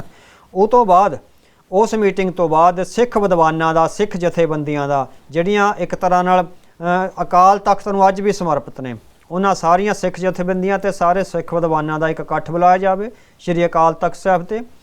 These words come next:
ਉਹਨਾਂ ਦੇ ਵਿਚਾਰ ਲਏ ਜਾਣ, ਉਹਨਾਂ, ਉਹਨਾਂ ਦੀ ਜਿਹੜੀ ਹੈਗੀ ਆ ਏਕਤਾ, ਅਖੰਡਤਾ ਜਿਹੜੀ ਖਾਲਸਾ ਪੰਥ ਪ੍ਰਤੀ, ਉਹਨਾਂ ਦੇ ਜਜ਼ਬਿਆਂ ਨੂੰ ਟੋਇਆ ਜਾਵੇ। ਤੇ ਉਹ ਤੋਂ ਬਾਅਦ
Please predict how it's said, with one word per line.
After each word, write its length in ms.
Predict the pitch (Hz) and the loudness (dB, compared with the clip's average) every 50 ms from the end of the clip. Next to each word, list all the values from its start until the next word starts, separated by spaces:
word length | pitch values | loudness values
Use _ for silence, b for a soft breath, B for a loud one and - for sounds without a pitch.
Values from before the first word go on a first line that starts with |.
| b b b b - | b b b b -6
ਉਹਨਾਂ 240 | 175 185 208 214 208 | -2 0 0 2 2
ਦੇ 100 | 196 190 | 2 0
ਵਿਚਾਰ 420 | 170 165 - 165 147 151 156 160 | 0 -2 0 0 2 2 2 2
ਲਏ 180 | 170 175 185 180 | 2 2 2 2
ਜਾਣ, 260 | 175 190 196 214 - - 190 | 2 0 -2 -2 -4 -6 -6
ਉਹਨਾਂ, 280 | 185 190 202 208 208 - 180 | -4 -2 0 -2 -2 -2 -4
ਉਹਨਾਂ 260 | 180 185 202 208 196 | -2 0 0 0 0
ਦੀ 140 | 180 185 175 | 0 -2 -2
ਜਿਹੜੀ 260 | 170 180 180 196 180 | -2 0 0 0 0
ਹੈਗੀ 280 | 175 180 175 196 196 190 | 0 -2 -2 -2 0 2
ਆ 240 | 190 185 180 175 175 - - - - _ _ - | 4 6 4 4 2 -4 -14 -20 -20 _ _ -6
ਏਕਤਾ, 540 | 160 165 175 - - - - 196 202 190 175 | -4 -4 -4 -4 -6 -2 0 2 2 2 2
ਅਖੰਡਤਾ 500 | 170 - - 170 175 170 - - 190 190 | 0 -2 -4 -6 -6 -6 -2 0 0 0
ਜਿਹੜੀ 260 | 196 202 196 202 214 | 0 -2 -4 -6 -6
ਖਾਲਸਾ 400 | 208 - 185 180 180 175 - 196 | -2 2 2 2 2 2 0 -4
ਪੰਥ 280 | 190 196 196 190 180 160 | -2 -2 -4 -6 -6 -6
ਪ੍ਰਤੀ, 380 | 190 196 190 190 - 214 226 b b b b b b - | -4 -4 -4 -4 -4 -8 -10 b b b b b b -6
ਉਹਨਾਂ 220 | 170 185 208 214 | -2 0 0 0
ਦੇ 140 | 208 214 202 | 2 0 0
ਜਜ਼ਬਿਆਂ 420 | 160 - 151 151 160 165 185 190 190 | 0 0 -2 -2 0 0 0 0 0
ਨੂੰ 120 | 202 202 | 0 -2
ਟੋਇਆ 280 | 190 196 190 208 214 214 | -2 0 0 0 0 0
ਜਾਵੇ। 340 | 202 208 202 202 208 202 196 B B B B - | 0 0 -2 -2 -4 -6 -8 B B B B -6
ਤੇ 100 | 214 214 | -4 -2
ਉਹ 160 | - 220 220 | 0 0 2
ਤੋਂ 200 | - 269 269 254 | 4 4 4 4
ਬਾਅਦ 340 | 240 240 226 233 233 214 | 4 4 4 4 2 -4